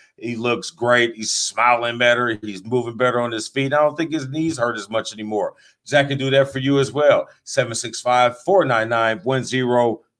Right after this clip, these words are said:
zero five. Check him out, Elite Performance. Oh, by the way, uh, I think it's, uh, October.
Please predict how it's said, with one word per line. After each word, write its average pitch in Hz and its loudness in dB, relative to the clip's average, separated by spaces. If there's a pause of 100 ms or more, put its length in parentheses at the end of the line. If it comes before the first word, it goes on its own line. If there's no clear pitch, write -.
(120)
zero 98 0 (180)
five. 90 0 (420)
Check 151 2
him 143 2
out, 127 2 (200)
Elite 117 -6
Performance. 110 -6 (120)
Oh, 185 4
by 123 4
the 127 -4
way, 127 2 (280)
uh, 113 6
I 113 -14
think 151 -4
it's, 131 -4
uh, 123 -2 (140)
October. 160 -10